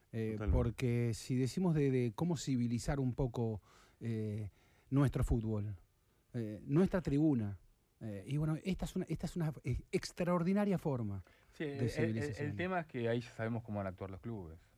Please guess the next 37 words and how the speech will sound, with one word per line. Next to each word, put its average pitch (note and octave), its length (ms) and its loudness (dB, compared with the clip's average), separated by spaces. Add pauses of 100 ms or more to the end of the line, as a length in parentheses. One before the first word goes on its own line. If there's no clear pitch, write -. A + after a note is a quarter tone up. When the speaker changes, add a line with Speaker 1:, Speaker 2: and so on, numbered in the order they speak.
(680)
Speaker 2:
Claro. F2 260 2 (220)
Speaker 1:
Hasta B2+ 220 2
que D3 100 4
no. B2 160 2 (1900)
Speaker 3:
Pero G#2+ 220 -2
Speaker 1:
Siempre, E3 260 -4
siempre, G#3 480 2
siempre. G#3+ 360 2 (220)
Esto G#3+ 200 4
es F3+ 100 0
im-, F3+ 180 2
esto G#3+ 180 2
era F#3+ 80 6
impensable, F#3 460 4
esto F#3+ 160 2
que E3+ 60 2
acaba G#3+ 220 2
de F3+ 80 4
contar D3+ 280 0
Ale F#3+ 280 -2
era D3 120 0
impensable. C3+ 680 0 (220)
Speaker 3:
Está - 120 0
bien, C#3+ 240 4
pero, A2 200 -4
Speaker 1:
Bueno. B2 360 0
Speaker 3:
pero B2+ 140 -2
¿cómo C#3 180 0
está C#3+ 140 -4
actuando B2 280 -2
Racing A2 260 -6
en G2+ 60 -4
este F#2+ 140 -10
momento, F2+ 420 -8
lamentablemente? F2+ 840 -8 (240)
Speaker 1:
¿Está G2+ 300 -10
bien? F3+ 300 0